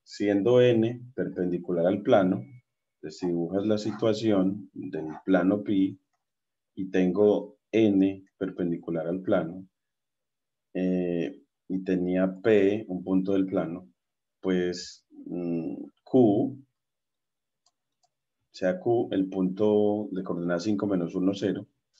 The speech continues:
el punto que me dieron, pues la recta que sea paralela al plano sería así, la recta L.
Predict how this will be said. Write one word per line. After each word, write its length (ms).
el 120
punto 240
que 100
me 140
dieron, 340
pues 140
la 120
recta 500
que 120
sea 200
paralela 420
al 120
plano 420
sería 800
así, 460
la 160
recta 420
L. 300